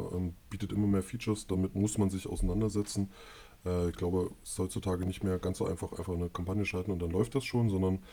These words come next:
ähm, damit man effizientes P P C da machen kann, braucht man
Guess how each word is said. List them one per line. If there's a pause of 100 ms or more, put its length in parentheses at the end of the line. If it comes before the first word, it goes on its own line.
(420)
ähm,
damit
man
effizientes
P
P
C
da
machen
kann,
braucht
man